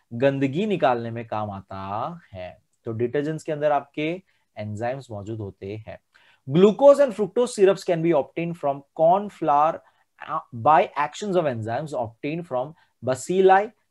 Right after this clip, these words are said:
and streptomyces। तो यहाँ पर हम लोग bacilli and streptomyces का इस्तेमाल करते हैं,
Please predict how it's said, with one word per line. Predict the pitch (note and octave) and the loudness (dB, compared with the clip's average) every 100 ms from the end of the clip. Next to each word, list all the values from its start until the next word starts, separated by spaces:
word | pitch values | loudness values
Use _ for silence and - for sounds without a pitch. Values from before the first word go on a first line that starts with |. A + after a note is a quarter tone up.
| _ - | _ -6
and | A3 C4+ - - | -4 -4 -10 -20
streptomyces। | - D3+ C3+ D#3+ C3+ G2+ - G2 - | -4 -2 0 -2 -4 -6 -10 -18 -8
तो | D3 | -4
यहाँ | D3 C#3 C#3+ C#3 | -2 -2 -2 0
पर | E3 | -2
हम | D#3 | 0
लोग | E3+ F3+ F3 _ _ A#2+ | 0 -2 -8 _ _ -4
bacilli | C3+ - F3+ F3 F#3+ G3 _ _ - | -4 0 4 4 4 -2 _ _ -10
and | C3 | -10
streptomyces | C3+ C#3 C3+ E3 C3+ A#2+ A#2+ | -4 -4 -2 -4 -4 -6 -10
का | G#2+ | -10
इस्तेमाल | G2 B2+ C3+ D#3 | -8 -2 0 0
करते | D#3 C#3+ E3 | -4 -6 -8
हैं, | E3 | -8